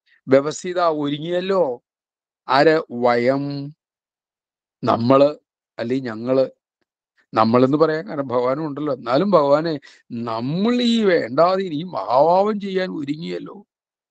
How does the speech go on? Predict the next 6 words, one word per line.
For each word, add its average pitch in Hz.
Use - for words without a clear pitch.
എന്തിനു 143
വേണ്ട? 180
ഏത്, 180
എന്തുകൊണ്ടാണ്, 175
എന്ത്, 151
ഏതിനാലാണ്? 170